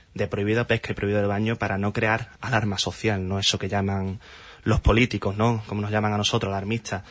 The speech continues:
Pero es que solamente tienes que cruzar el puente que lleva a Mazagón para ver un cartelito del puerto, o sea, que dice que es prohibido la pesca y el baño. O sea, doscientos metros más para allá no te puedes bañar, pero en la punta del Sebo sí. Entonces,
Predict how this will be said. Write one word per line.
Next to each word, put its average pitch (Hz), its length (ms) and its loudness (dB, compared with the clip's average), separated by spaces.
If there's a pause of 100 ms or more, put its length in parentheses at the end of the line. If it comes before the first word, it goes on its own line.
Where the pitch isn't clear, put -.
(200)
Pero 127 120 4
es 139 40 2
que - 80 0
solamente 185 460 4
tienes 160 180 -2
que 156 100 -6
cruzar 147 380 0
el 123 160 0
puente 135 320 0
que 143 80 4
lleva 139 160 2
a 135 40 2
Mazagón 127 580 0 (240)
para 104 180 2
ver 113 140 4
un 135 100 2
cartelito 120 520 0
del 110 140 0
puerto, 120 560 0 (640)
o - 40 -10
sea, - 200 -6 (360)
que 104 120 -2
dice 131 300 4
que 117 100 2
es 104 60 -2
prohibido 127 560 6
la 107 180 2
pesca 113 220 0
y 120 40 4
el 113 80 4
baño. 120 200 2
O - 20 -2
sea, 107 260 0 (400)
doscientos 131 440 2
metros 151 260 0
más 139 140 -2
para 135 280 2
allá - 40 -4
no 127 180 -4
te 131 100 -2
puedes 127 180 0
bañar, 123 380 -2
pero 101 220 -2
en 98 40 -4
la 98 120 -4
punta 104 240 -2
del 95 120 -4
Sebo 92 260 -6
sí. - 160 -10
Entonces, - 400 -14